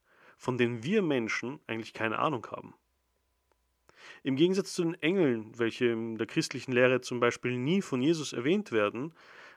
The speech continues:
werden Djinn auch von Mohammed erwähnt im Hadith. Nicht nur das, er selber wurde von Gott als Prophet zu den Menschen und zu den Djinn geschickt.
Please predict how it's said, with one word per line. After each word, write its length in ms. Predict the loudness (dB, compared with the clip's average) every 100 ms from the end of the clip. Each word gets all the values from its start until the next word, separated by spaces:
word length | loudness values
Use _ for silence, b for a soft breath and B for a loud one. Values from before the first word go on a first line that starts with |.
| B
werden 720 | -14 0 8 8 8 2 0
Djinn 360 | 2 0 0 -4
auch 220 | -6 -6
von 180 | -4 -2
Mohammed 400 | 0 0 -2 -2
erwähnt 500 | -6 -14 -20 -20 -20 _
im 160 | -12 -8
Hadith. 400 | -6 -8 -10 -20 _ _ _ _ _ _ _ B B B
Nicht 180 | -4 4
nur 100 | 6
das, 340 | 8 6 -2 b b b b _
er 200 | 4 6
selber 600 | 6 4 4 4 0 -2 -2
wurde 220 | 0 0
von 240 | -2 0
Gott 260 | 2 0 0
als 140 | -8
Prophet 340 | -4 0 0 0
zu 100 | -2
den 140 | -2
Menschen 380 | -2 -2 -6 -4
und 220 | 0 0
zu 100 | 0
den 160 | -2 0
Djinn 220 | 0 -2
geschickt. 560 | -2 -4 -8 -8 -20